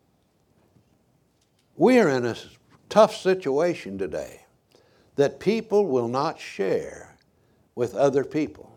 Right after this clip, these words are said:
that are less fortunate. Now, when everybody is in that situation, you've got a good situation going on. The happiest times that I can remember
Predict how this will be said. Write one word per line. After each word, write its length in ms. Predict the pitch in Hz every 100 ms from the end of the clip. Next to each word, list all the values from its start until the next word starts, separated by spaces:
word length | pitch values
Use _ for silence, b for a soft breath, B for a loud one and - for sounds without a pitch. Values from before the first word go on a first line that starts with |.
| _ _ _ _ _ _ _ _ _
that 140 | 139
are 120 | 117 113
less 280 | 127 120
fortunate. 640 | - 170 156 113 - - - _ _ b b b b b b b _
Now, 200 | 170 160
when 240 | 139 156
everybody 840 | - 240 285 240 131 123 113 147 127
is 200 | 143 127
in 200 | 143 135
that 200 | 131 120
situation, 1000 | - 135 131 131 117 135 127 156 180 143
you've 200 | 160 -
got 240 | 175 185 131
a 120 | 139
good 400 | 113 202 214 127
situation 840 | - 135 131 131 117 113 - 104
going 340 | 101 101 95 98
on. 420 | 143 147 82 113 _ _ _ _ _ _ _ _ _ _ _ _ _ _ _ _ _ 98
The 120 | 135
happiest 600 | 127 180 180 208 214 -
times 600 | 202 214 147 120 147 131
that 140 | 139 135
I 160 | 151
can 200 | 156 147
remember 720 | 151 165 202 165 78 78 95